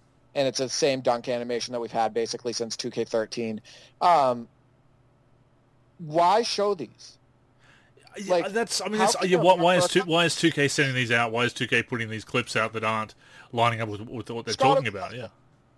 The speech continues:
Speaker 1: I will do it for free. I will do it for free. If you decide to release N B A Live twenty-two,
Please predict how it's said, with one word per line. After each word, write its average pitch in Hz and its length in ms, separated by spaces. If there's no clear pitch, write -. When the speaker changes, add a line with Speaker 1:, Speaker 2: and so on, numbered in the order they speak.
Speaker 1:
I 190 60
will 233 140
do 220 180
it 202 100
for 170 140
free. 127 320
I 151 120
will 160 100
do 190 160
it - 80
for 190 100
free. 156 480
If 139 160
you 151 80
decide 185 380
to 170 80
release 147 500
N 143 140
B 143 100
A 135 80
Live 135 240
twenty-two, 127 600